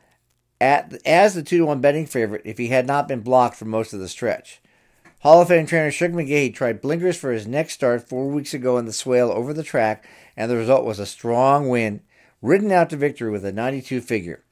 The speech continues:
Saez has been in the saddle for all three of his wins and rides back, and with the rail,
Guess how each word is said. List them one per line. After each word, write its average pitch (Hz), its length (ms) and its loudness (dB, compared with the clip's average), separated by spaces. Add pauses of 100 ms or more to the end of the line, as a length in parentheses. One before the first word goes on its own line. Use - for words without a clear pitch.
(480)
Saez 117 300 4
has 160 180 4
been 139 140 -4
in 135 40 -6
the 123 60 -8
saddle 127 300 2
for 120 60 -6
all 123 280 4
three 139 420 -4
of 123 180 -2
his 147 140 -8
wins 117 280 -6
and 101 140 -8
rides 123 260 0
back, 107 420 -2 (400)
and 143 240 0
with 175 140 -2
the 180 100 -2
rail, 120 420 2